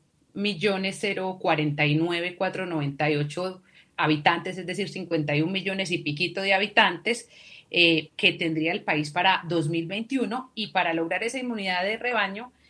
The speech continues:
sería el setenta por ciento, alrededor de unos treinta y cinco millones de habitantes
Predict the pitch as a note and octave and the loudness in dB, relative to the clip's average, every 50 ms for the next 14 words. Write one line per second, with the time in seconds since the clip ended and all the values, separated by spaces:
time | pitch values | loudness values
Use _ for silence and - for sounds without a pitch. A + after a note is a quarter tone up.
0 | _ _ _ _ - - F#3+ F3+ F3+ F3+ F3+ F3+ G3+ F#3+ - - - F3 D#3 D3+ | _ _ _ _ -10 -6 -4 -4 -4 -2 -2 -2 -2 -2 -4 -4 -4 -4 -4 -4
1 | F#3+ F#3+ G#3 F#3 - E3 D#3 D3 F#3 F#3 G3 F#3 F3 D#3+ D#3 E3 F3 G3 F#3+ - | -4 -4 -6 -4 -4 -2 -2 -2 -2 -2 -2 -2 -2 -2 -2 -2 -2 -4 -6 -8
2 | - F#3 F3 E3 D3+ D3+ D3+ C#3+ C#3+ D3 - - G#3+ A3 A3 G#3+ - - G3+ G3 | -6 -2 -2 -2 0 0 -2 -2 -2 -4 -4 -4 -2 -2 -2 -4 -4 -4 -4 -2
3 | F3+ F3 E3 D#3 D3+ D3+ D#3+ E3 D#3 D3+ D#3 F#3+ G3 G3 G3 G3 F#3+ F#3 - - | 0 0 0 0 0 2 2 2 2 2 2 2 2 2 0 -2 -6 -6 -8 -10
4 | - - - - _ _ _ - E3+ F#3 F3+ D3+ D#3 D3+ D3 D3 G3 F3 D#3+ D3+ | -12 -14 -16 -20 _ _ _ -2 2 4 4 6 4 2 2 4 4 4 4 2
5 | D3+ D3 - F3 F3 - - | -2 -4 -4 -6 -6 -8 -12